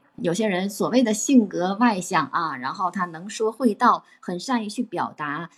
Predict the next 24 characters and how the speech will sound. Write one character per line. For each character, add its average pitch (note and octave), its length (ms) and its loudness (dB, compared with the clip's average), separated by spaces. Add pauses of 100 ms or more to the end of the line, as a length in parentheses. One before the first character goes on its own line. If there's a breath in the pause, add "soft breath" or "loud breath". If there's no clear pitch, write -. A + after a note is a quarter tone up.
(140)
这 C4+ 80 -8
样 A#3+ 160 0
的 D#3 120 -10
人 D3 100 -10
可 C#3+ 140 -8
能 C#3+ 100 -8
才 D3+ 220 -10
适 - 160 -8
合 E3 120 -10
做 F3+ 160 -6
销 F#3 240 -2
售。 G3 300 0 (300 soft breath)
那 B3 100 4
现 D4+ 180 2
在 D#4+ 140 4
我 A#3+ 100 6
们 D3+ 80 -4
看 A#3 220 0
到， F#3 120 0
往 E3+ 200 -2
往 A3+ 80 -2
很 D3+ 300 -6
多 A#3 200 0
的 G3+ 200 -4